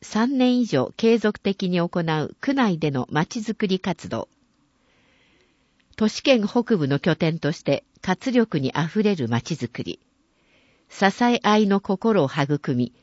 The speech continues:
住み続けられる街づくり。自然や歴史、伝統文化など、地域資源を生かした街づくり。緑の恵みが実る街づくり。安全で災害に強い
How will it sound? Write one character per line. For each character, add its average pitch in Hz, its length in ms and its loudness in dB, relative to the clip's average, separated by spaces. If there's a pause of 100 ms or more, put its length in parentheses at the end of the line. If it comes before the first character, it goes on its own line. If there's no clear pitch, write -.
(240)
住 214 360 2
み 240 40 2
続 220 280 -4
け 214 140 0
ら 202 120 2
れ 208 140 2
る 139 100 -2
街 120 300 -2
づ 139 120 -4
く - 140 -14
り。 - 180 -14 (920)
自 180 260 0
然 185 220 4
や 175 160 2
歴 170 260 0
史、 - 380 -2
伝 202 260 4
統 240 200 4
文 226 180 2
化 147 160 -2
な 135 140 0
ど、 135 200 -2 (380)
地 247 200 2
域 247 180 4
資 247 200 0
源 160 240 2
を 131 60 2
生 143 140 0
か 214 120 2
し - 160 -8
た 117 200 0
街 160 260 -2
づ 139 160 -4
く - 140 -12
り。 - 160 -10 (1080)
緑 220 380 6
の 139 100 4
恵 147 220 2 (120)
み 170 140 0
が 165 140 0
実 170 280 2
る 143 220 -2
街 143 300 -2
づ 127 120 -4
く - 140 -10
り。 98 160 -10 (840)
安 185 200 4
全 180 300 0
で 165 240 0
災 220 320 2
害 233 240 2
に 214 160 2
強 208 320 0
い - 160 -2